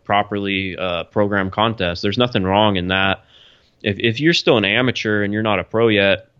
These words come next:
then, you know, you, you can be selective in, uh, your contests. And just because you qualified for nationals at some, at, like, a local show doesn't mean you're gonna be ready for,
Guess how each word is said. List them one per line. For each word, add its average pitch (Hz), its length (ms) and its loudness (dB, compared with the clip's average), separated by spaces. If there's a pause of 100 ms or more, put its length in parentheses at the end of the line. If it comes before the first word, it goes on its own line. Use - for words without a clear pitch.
(1200)
then, 95 500 -4 (540)
you 104 120 -6
know, 101 100 -2
you, 107 180 -2
you 127 180 -2
can 107 280 -2
be 113 340 -4 (100)
selective 98 640 -2
in, 95 220 -4
uh, 90 300 -2 (600)
your 95 120 -6
contests. 107 580 0
And 87 180 -8 (380)
just - 180 -2
because 117 420 2
you 110 60 -2
qualified 104 580 2
for 104 120 -6
nationals 107 640 -2
at 92 220 -6
some, 107 260 -2 (240)
at, 92 260 0
like, 90 200 -6
a 95 60 -4
local 104 360 0
show 104 380 2
doesn't 110 280 -2
mean 107 200 0
you're 90 160 -2
gonna 101 220 -2
be 92 120 -4
ready 98 540 0 (600)
for, 101 680 0